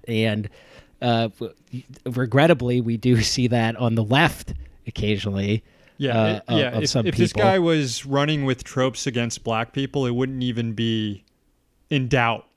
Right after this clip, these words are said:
Speaker 2: that this was fucked up, what he was <laughs> saying. But
Speaker 1: yeah,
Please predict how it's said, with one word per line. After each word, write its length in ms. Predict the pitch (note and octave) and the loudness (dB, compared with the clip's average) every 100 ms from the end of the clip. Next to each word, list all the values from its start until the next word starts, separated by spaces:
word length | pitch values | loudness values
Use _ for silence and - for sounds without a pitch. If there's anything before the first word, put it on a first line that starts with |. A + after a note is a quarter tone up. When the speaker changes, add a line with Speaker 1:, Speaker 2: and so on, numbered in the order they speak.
| - | -6
Speaker 2:
that 160 | A#2 | -4
this 180 | C3+ A2 | -2 -4
was 140 | A2+ - | -6 -6
fucked 320 | B2+ G#2+ - | -6 -4 -4
up, 280 | A2 G#2+ A#2+ | -4 -4 -10
what 120 | A2 | -6
he 80 | A#2 | -4
was 120 | A2 | -4
<laughs> 120 | - | -2
saying. 360 | G#2+ A#2 A2+ A#2+ - - - _ _ _ | 0 -2 -6 -12 -20 -20 -20 _ _ _
But 280 | G#2 G#2+ A2 - - - - | -8 -8 -10 -16 -20 -18 -12
Speaker 1:
yeah, 360 | - A#2 F#2+ F2+ | -2 0 0 -4